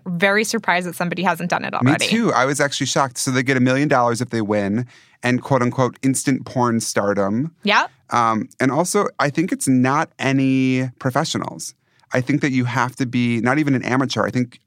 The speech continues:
Speaker 2: you have to be sort of like a quote unquote regular person to do this.
Speaker 1: Right.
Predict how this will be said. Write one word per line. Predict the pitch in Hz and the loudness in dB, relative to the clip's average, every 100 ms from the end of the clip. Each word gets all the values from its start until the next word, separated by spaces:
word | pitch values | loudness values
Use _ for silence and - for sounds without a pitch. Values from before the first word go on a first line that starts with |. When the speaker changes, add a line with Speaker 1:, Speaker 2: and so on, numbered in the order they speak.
| - | -10
Speaker 2:
you | 117 | -4
have | 117 | -4
to | 120 | -2
be | 113 | -4
sort | 131 107 | -4 -2
of | |
like | 107 | -2
a | 98 | -4
quote | - 110 | -4 -4
unquote | 104 107 - | -2 -4 -2
regular | 104 101 107 | -2 -2 -6
person | - - 110 110 | -6 -8 -6 -6
to | 107 | -8
do | - 110 | -8 -8
this. | - - - - - | -6 -10 -12 -16 -6
Speaker 1:
Right. | 190 185 | -4 -4